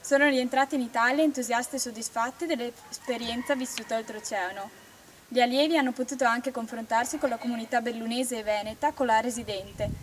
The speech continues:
grazie ad un incontro organizzato appositamente per loro al Veneto Club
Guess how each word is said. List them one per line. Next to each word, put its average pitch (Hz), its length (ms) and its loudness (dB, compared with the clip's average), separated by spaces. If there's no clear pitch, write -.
grazie 269 320 4
ad 240 60 0
un 240 100 -2
incontro 262 440 0
organizzato 247 580 0
appositamente 240 680 -2
per 214 220 -2
loro 214 360 0
al 233 200 -2
Veneto 247 340 0
Club 214 500 -2